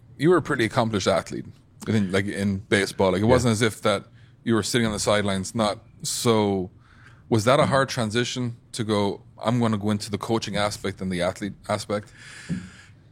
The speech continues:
Speaker 2: Yeah, I think, you know, I was very fortunate, um, to learn at an early age about the l-, you know, being a tough, being a tough athlete, how to be tough.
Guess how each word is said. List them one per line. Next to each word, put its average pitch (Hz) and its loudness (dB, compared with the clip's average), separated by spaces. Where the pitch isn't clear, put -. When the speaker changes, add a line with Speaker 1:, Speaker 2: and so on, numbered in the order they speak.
Speaker 2:
Yeah, 139 6
I 127 6
think, - 0
you 135 6
know, 123 8
I 147 8
was 139 4
very 113 6
fortunate, 101 2
um, 90 2
to 113 2
learn 104 6
at 101 6
an 92 0
early 101 4
age 92 0
about 90 2
the 101 -2
l-, 90 2
you 87 -6
know, 85 -4
being 95 4
a 95 2
tough, 92 2
being 104 4
a - 0
tough 92 2
athlete, 78 -2
how 107 4
to 101 4
be 98 2
tough. 85 -2